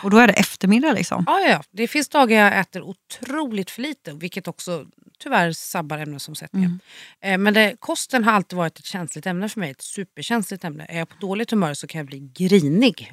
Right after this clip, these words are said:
Speaker 2: om du pikar vad jag äter, om jag
Speaker 1: Mm.
Speaker 2: äter för mycket eller för lite.
Speaker 1: Fast, fast
Speaker 2: Eh.
Speaker 1: jag pikar mycket, men inte, inte,
Speaker 2: <laughs>
Speaker 1: inte vad du äter.
Speaker 2: Nej, men, eh, men det har faktiskt varit ganska... Alltså det, det har varit ett känsligt ämne. Men det är också det som gör att jag är ganska framgångsrik inom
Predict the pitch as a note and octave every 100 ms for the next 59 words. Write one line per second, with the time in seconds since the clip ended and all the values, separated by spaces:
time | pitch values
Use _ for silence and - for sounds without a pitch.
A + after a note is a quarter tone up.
0 | - G3+ F3+ E3+ F#3+ D#3+ C#3+ C3+ C#3+ G#3+
1 | - C#3 D3+ G3+ G3+ G3+ A3 - E4+ D#4+
2 | D4 F3+ - - - _ - - - -
3 | E3+ D#3 D#3 C#3+ F#3+ F#3+ G#3+ G3 F#3+ -
4 | G3 F#3+ F#3+ - B3 F#3+ G3+ - F#3+ C4+
5 | D#4 - G#3 B3 B3+ B3 C#3+ E3 G3+ -
6 | - D#3 - - A3 B3+ F4 A#3+ - A3
7 | C#4 C#4 C#4 C#4 C4 C4+ C4 C4+ C#4+ D#4+
8 | - A#3+ A3 F#3+ F#3+ F3 - E3 D3+ E2+
9 | - - F#3 F#3 F#3+ B3+ E4+ G#4 G3 -
10 | - D#3+ C3+ B2+ C#3 - E3+ A3 C4 -
11 | F4 A#3 F#3+ - F#3 E3 D#3+ D#3 _ _
12 | _ _ _ _ _ _ - F3+ G3 F3+
13 | F3 F3 - F3 F3 D#3 D#3 B3 - -
14 | F3 D#3 D3 - F#2